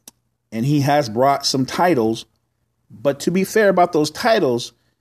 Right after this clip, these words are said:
he brought titles when he joined Wade and Bosh. And he brought titles when he rejoined the Cavs with Kyrie and Love. This is different.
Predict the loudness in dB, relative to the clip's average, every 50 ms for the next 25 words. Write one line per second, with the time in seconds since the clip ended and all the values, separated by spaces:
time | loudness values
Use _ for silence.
0 | _ _ _ _ _ _ _ _ _ _ _ _ _ _ -4 -4 -2 2 2 2
1 | 2 0 -2 0 2 2 2 2 2 0 -2 -4 -6 -6 -6 -4 -2 -2 -4 -2
2 | -2 -2 0 2 2 2 2 2 2 2 2 2 2 0 0 0 2 2 2 2
3 | 0 -4 -8 -12 -12 -12 -14 -16 -20 _ _ _ _ _ _ _ _ _ _ _
4 | _ _ _ _ _ _ _ _ -8 -4 -2 0 0 0 2 2 2 2 0 -2
5 | -6 -6 -2 0 0 2 2 0 -2 -4 -6 -8 -12 -18 _ _ _ _ _ _
6 | _ _ -10 -6 -4 -2 0 0 0 0 0 -2 -2 -2 -2 0 2 2 2 0
7 | 0 -2 0 2 4 4 4 4 2 0 -2 -6 -8 -8 -8 -8 -6 -2 0 0
8 | 2 2 2 2 0 0 -2 -2 -2 0 0 -2 -2 -6 -10 -20 -20 _ _ _
9 | _ _ _ _ _ _ _ _ _ _ _ _ _ _ -20 -14 -6 -2 -2 -2
10 | -2 -4 -6 -8 -6 -2 -2 -2 -2 -2 -8 -18 -18